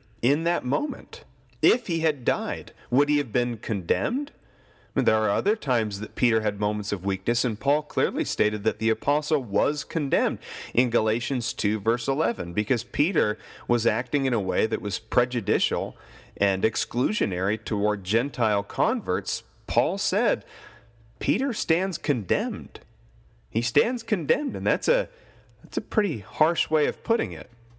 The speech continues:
There are also demons who believe in Christ, and they're willing to confess his power. In James chapter two and verse nineteen, the demons also believe, but their faith doesn't seem to help them.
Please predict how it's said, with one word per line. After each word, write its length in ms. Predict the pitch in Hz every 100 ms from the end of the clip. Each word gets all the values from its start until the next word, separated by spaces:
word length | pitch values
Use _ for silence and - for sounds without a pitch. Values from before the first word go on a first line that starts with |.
| - - - - - -
There 140 | 208
are 100 | 208
also 320 | 208 262 180
demons 580 | 123 101 135 233 190 113
who 120 | 117
believe 400 | 101 104 98 95
in 160 | 92 92
Christ, 540 | - 90 101 - -
and 180 | 101 98
they're 140 | 104
willing 340 | 113 123 156 147
to 80 | 147
confess 460 | 147 123 143 151
his 160 | 147 127
power. 520 | - 139 233 175 85 - -
In 200 | - 123
James 420 | 110 117 123 143 139
chapter 420 | - 139 147 143
two 360 | - - 143
and 140 | 156 147
verse 300 | 143 156 -
nineteen, 540 | 165 165 - 214 170
the 80 | 117
demons 600 | 104 117 123 151 190 180
also 460 | 165 202 254 - 214
believe, 440 | 135 123 104 90
but 160 | 127 -
their 140 | 175
faith 300 | - 175 156
doesn't 280 | 131 127 131
seem 200 | 135 143
to 80 | 117
help 300 | - 139 -
them. 380 | 104 170 190